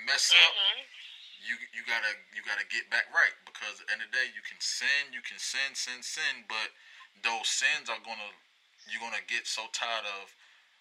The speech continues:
Speaker 1: the devil using you, you're gonna end up having to seek God. Now you can be doing everything right,
Speaker 2: Mm-hmm.
Speaker 1: and, and so it's, it's a process. So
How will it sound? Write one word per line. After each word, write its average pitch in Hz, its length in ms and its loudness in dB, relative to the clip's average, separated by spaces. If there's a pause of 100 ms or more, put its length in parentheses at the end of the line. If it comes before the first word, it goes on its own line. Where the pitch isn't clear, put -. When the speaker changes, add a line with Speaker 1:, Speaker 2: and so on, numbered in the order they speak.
(520)
Speaker 1:
the - 120 -6
devil 117 280 0
using 131 440 -8
you, 113 280 -8 (240)
you're 110 100 -2
gonna 110 220 -6
end 117 240 -4
up 107 160 -6
having 107 320 0
to - 160 -12
seek - 400 -6
God. 98 280 -4 (560)
Now 101 180 4
you 117 100 -2
can 110 80 -6
be 117 80 -4
doing 113 240 -6
everything 117 320 8 (160)
right, 196 160 12
Speaker 2:
Mm-hmm. 262 240 12
Speaker 1:
and, - 280 4 (280)
and 101 80 -14
so 104 400 -6
it's, 104 400 -6
it's - 400 -8
a 98 320 -8
process. 123 800 -2 (460)
So - 160 4